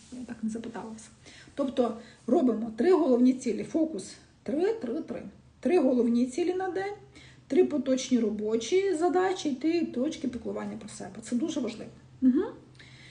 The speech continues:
А, відповіла чи ні? Поставте плюсик. Далі. Так, дякую вам. Дивіться, що іще. А, таку невеличку робимо міні-практику. Зараз візьміть свій телефон в руки або блокнот і запишіть.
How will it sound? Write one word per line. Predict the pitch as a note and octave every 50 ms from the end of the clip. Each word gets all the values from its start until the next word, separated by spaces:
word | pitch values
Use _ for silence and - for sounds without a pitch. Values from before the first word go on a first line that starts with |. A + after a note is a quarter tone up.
| - - - - - - - -
А, | B3+ A3+ A3 A3 G#3+ G#3 G#3+ A3
відповіла | A#3+ - - - D4+ D#4+ E4+ F#4+ F#4
чи | F#4+ - -
ні? | B3+ A#3
Поставте | A3+ B3+ - - A#3 A3+ - -
плюсик. | - A#3 - - - - - - - -
Далі. | A3 G#3+ B3+ C4 C4 A3+ - F3 - - - - - - - - - - - - - - - - - - - - - - - - - - - - - _ _ - _ -
Так, | - G3+ F#3+ G3+ G#3 - -
дякую | A#3 G#3+ B3 A3 - - G#3 G3+
вам. | F#3+ F3+ - - - - _ - - - - _ _ _ _ - - - B3+
Дивіться, | B3 C#4+ C#4+ D#4+ - A3 A3
що | - - D#4
іще. | F4 F4+ - - - - F#3 - - - _ - - - - - - - - - - - - - - - - - - - - -
А, | B3 A#3+ A#3+ A#3 A#3 A3+ A3+ A3+ A3 G#3+ G#3 A3+ A#3+ A3+ A3+ A3+ - -
таку | C4+ C4 - G#4
невеличку | G#4+ F#4+ D4+ B3 A#3 D4+ F4+ - - - A3+
робимо | A#3+ A#3 C4 D4 B3+ A#3+ A#3
міні-практику. | A3 A3 A#3 C4+ C#4 C4 B3+ - - - - - - - - - - - - - - - -
Зараз | G#3 G#3 E4+ F#4+ G4 F4+ B3 A#3
візьміть | B3 C4 F#3+ B3 B3+ A#3 A3 - -
свій | - A#3
телефон | A3 - B3+ C#4 F4+ F4 G4 A#4 A#4 A4+ G4+ E4
в |
руки | F4+ F#4 D#4+ - - A#3+
або | A3 A#3+ B3
блокнот | A3 A3 A#3 A3+ - D4+ F#4 G4+ D4 D4+
і | C#4+
запишіть. | A#3 B3 B3 - - - A3 - - -